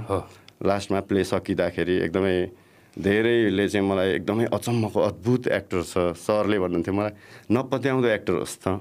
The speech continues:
Speaker 1: <laughs>
Speaker 2: अँ, म कहिले पत्याउँदिनँ, तर तैँले कहाँ उठाइदिस् यो क्यारेक्टरलाई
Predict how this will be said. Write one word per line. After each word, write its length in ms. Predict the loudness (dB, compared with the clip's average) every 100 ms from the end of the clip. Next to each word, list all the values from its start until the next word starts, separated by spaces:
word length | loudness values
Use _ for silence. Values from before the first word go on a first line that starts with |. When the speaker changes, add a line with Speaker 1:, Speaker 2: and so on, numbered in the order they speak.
| -8 -10 -4
Speaker 1:
<laughs> 400 | -4 -6 -14 -4
Speaker 2:
अँ, 160 | -2
म 80 | 0
कहिले 260 | 0 0 0
पत्याउँदिनँ, 520 | 0 0 2 2 2
तर 140 | 2 0
तैँले 240 | 0 0
कहाँ 320 | 0 -2 -2 -4
उठाइदिस् 440 | -2 0 -2 -2 -2
यो 60 |
क्यारेक्टरलाई 540 | 0 0 -2 -2 -2